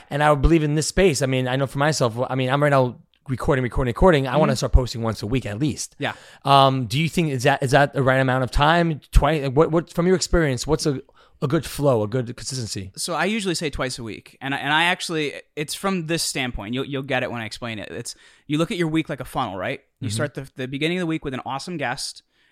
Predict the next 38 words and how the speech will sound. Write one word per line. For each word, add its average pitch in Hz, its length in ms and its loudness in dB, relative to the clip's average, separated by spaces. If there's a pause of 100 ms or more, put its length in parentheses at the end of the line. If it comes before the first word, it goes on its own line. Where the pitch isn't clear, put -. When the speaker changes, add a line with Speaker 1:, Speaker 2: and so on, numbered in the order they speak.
(160)
Speaker 2:
And 127 280 -4
if 117 140 -8
it's 135 100 -12
gonna 147 160 -6
be 131 80 -6
three 151 220 -6
episodes 143 400 -6
like 139 120 -6
I 135 120 -4
do, 139 180 -6
great. 127 340 -6
If 143 60 -12
it's - 80 -18
gonna 135 100 -10
be 127 100 -10
two 143 200 -8
episodes, 131 420 -10
that's 107 180 -10
fine. 127 420 -2 (480)
But 147 100 -10
then 151 100 -2
the 147 120 -4
end 170 140 -4
of 202 40 -4
the 156 80 -4
week 143 160 -6
is 139 80 -10
a - 40 -12
content 143 340 -12
piece 98 160 -14
from 92 120 -18
you. 64 120 -16 (260)
Five, 127 420 -4
ten 131 240 -8
minutes, 127 380 -8
whatever 131 320 -6
it 117 80 -6
is. 131 340 -6